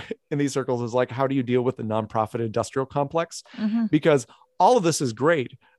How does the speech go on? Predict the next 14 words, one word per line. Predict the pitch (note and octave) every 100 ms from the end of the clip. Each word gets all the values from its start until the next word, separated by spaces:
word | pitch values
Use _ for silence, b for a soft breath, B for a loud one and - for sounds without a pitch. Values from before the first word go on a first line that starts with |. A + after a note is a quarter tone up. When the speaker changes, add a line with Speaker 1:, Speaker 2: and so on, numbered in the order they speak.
| -
Speaker 1:
but | C#3+
oftentimes | F#3 - D#3 C#3+ B2+
for | -
organizations | B2+ B2+ B2 A#2 D3 - A2+ G2+
that | G#2+
are | G#2+
dependent | A2 A#2 G#2 G2+
upon | - F#2 F2+
donors | C#3+ F3 F3 D#3 C3 -
or | G2
grant-making | A2 A#2+ - B2 A#2+ B2 A2
bodies | A2 A2 A2+ G#2 - b b
for | - A#2
funding, | D3 F#3 C#3+ G#2 G#2